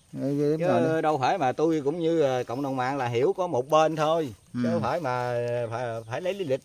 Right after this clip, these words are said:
Speaker 2: cả hai, hai bên. Nhưng mà mình hết duyên hết nợ rồi mình cũng không có nói xấu ai làm chi. Nhưng mà kệ ai nói xấu tôi thì nói.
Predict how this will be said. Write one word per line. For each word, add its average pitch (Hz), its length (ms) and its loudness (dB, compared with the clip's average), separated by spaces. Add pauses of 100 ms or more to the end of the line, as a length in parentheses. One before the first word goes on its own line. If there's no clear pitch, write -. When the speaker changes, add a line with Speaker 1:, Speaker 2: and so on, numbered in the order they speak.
Speaker 2:
cả 185 80 -2
hai, 156 340 0
hai 147 140 -4
bên. 156 300 2
Nhưng 147 140 -2
mà 127 100 -2
mình 120 180 -6
hết 170 160 -6
duyên 151 160 -4
hết 160 100 -10
nợ 120 200 -4
rồi 123 160 -2
mình 123 100 -8
cũng 151 80 -4
không 147 120 -6
có 180 60 -10
nói 180 160 -8
xấu 196 160 -4
ai 160 140 -4
làm 123 80 -8
chi. 156 260 4 (920)
Nhưng 135 180 -6
mà 120 300 -2
kệ 98 100 -6
ai 147 260 2
nói 165 160 -4
xấu 180 160 -4
tôi 143 200 0
thì 117 60 -2
nói. 135 260 -4